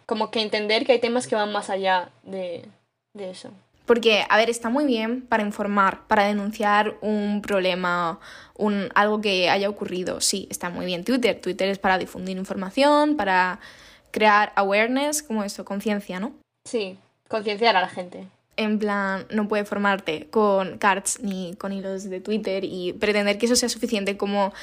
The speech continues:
Speaker 2: simplemente es para satisfacer tu necesidad de quedar ante ti mismo y ante otras personas como, "Soy una buena persona, ya he cumplido y he hecho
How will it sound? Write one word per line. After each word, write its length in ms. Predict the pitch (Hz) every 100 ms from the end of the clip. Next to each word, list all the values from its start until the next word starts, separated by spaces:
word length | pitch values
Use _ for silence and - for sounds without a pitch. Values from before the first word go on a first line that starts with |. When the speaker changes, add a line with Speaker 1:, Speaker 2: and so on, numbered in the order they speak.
| -
Speaker 2:
simplemente 720 | - 262 285 285 294 285 -
es 80 | 254
para 180 | 262 262
satisfacer 920 | 262 240 233 220 220 220 233 269 262 -
tu 200 | 233 220
necesidad 520 | 214 220 208 208 214
de 360 | 220 214 196 -
quedar 480 | 220 208 202 226 247 -
ante 640 | 214 208 202 202 196 - - _ _ -
ti 120 | 220
mismo 460 | 220 240 262 262
y 80 | 254
ante 260 | 220 214 202
otras 180 | 196 220
personas 360 | 220 220 220
como, 320 | 233 214 190 185
"Soy 140 | 214
una 80 | 214
buena 220 | 226 226
persona, 420 | 220 - 226 202
ya 120 | 185 185
he 60 |
cumplido 460 | 208 214 214 214 196
y 120 | 190
he 40 |
hecho 360 | 180 - 196